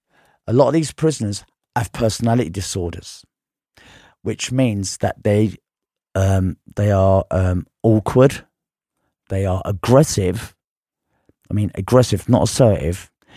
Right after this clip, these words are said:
and they are some of the craftiest, most manipulative people you will ever come across in your life. These are really dangerous people. And I was there. And I asked to go there 'cause someone told me that if you go there, you could get out of jail quicker.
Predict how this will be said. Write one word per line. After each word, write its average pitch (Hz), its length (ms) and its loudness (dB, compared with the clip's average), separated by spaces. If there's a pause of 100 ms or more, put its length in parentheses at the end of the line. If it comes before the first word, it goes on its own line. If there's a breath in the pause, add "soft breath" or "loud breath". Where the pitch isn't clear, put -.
(280 loud breath)
and 110 140 2
they 110 180 4
are 101 160 2
some 107 200 -4
of 104 60 -2
the 101 60 -2
craftiest, 120 840 0
most 104 280 -4
manipulative 104 1040 0
people 104 420 -4
you 117 240 -2
will 117 160 -4
ever 113 180 -6
come 110 240 -4
across 101 340 -6
in 92 60 -2
your 90 120 0
life. 95 360 -2 (320 loud breath)
These - 120 -10
are 110 40 -2
really 127 280 2
dangerous 92 420 -2
people. - 480 -10 (2000)
And 98 120 0
I 95 60 2
was 87 220 -2
there. - 260 -2 (1120 soft breath)
And 107 120 -2
I 95 140 -2 (100)
asked 127 300 2
to - 80 -2
go 80 240 -6
there 92 160 -2
'cause 95 180 -10
someone 120 380 0
told 107 340 -2
me 85 100 -4
that 92 120 -2
if 78 100 -8
you 104 80 -2
go 101 260 2
there, 85 180 -2
you 90 140 -4
could - 140 -16
get 90 200 -4
out - 80 -10
of 80 60 -10
jail 101 200 -2
quicker. - 480 -14